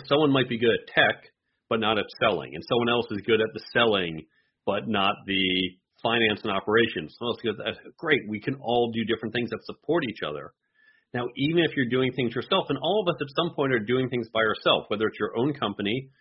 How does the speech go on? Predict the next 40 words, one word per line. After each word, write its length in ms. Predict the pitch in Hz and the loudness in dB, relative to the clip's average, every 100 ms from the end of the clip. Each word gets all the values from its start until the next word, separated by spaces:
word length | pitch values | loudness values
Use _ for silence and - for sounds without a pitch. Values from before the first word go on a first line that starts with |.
| _ _ _ | _ _ _
or 200 | 123 117 | 2 4
your 160 | 104 90 - | 4 0 2
side 220 | 127 127 113 | 6 6 6
hustle 500 | 127 - 135 127 120 - _ - | 0 0 0 0 0 -8 _ -4
or 140 | 160 | -4
just 280 | 139 202 196 - | 0 0 0 2
your 140 | 139 | 2
own 140 | 151 131 | 2 -2
career 380 | 117 113 160 - | -4 0 0 0
path, 280 | 80 76 - _ _ _ - | -4 -4 -8 _ _ _ -4
we're 140 | 139 | 2
all 220 | 139 165 | 4 6
in 160 | 131 - | 4 2
some 180 | 175 165 | 0 2
ways 220 | 117 110 - | 4 2 0
on 200 | 147 113 | -4 -4
our 220 | 98 123 139 | 0 2 0
own. 320 | 82 139 - _ _ _ _ - | 0 -6 -10 _ _ _ _ -8
We 160 | 110 120 | 0 2
know 260 | 127 165 | 4 4
we 140 | 151 131 | 4 2
have 120 | 120 | -2
those 140 | 104 | -2
limitations 540 | 127 117 - 113 110 98 | -2 -4 -2 -4 -4 -6
and 100 | 90 | -2
blind 280 | 107 151 135 | 0 -2 -4
spots, 360 | - 76 80 _ _ - _ | -4 -4 -6 _ _ -20 _
so 140 | - 135 | -2 -2
let's 340 | 113 127 143 - | 2 0 0 -2
get 180 | 135 - | -2 -2
some 240 | 120 104 | -2 0
mentors 440 | 95 123 127 147 147 | 0 -2 0 -2 -2
to 80 | 165 | -8
come 240 | 147 139 | -2 -2
in 280 | 85 90 135 _ _ _ _ _ _ - | -2 -4 -10 _ _ _ _ _ _ -2
and 160 | 131 - - | -2 -2 -2
help 220 | 151 156 120 | 0 2 0
us 100 | - - | -2 -4
with 160 | 90 | -4
that. 160 | 80 | -2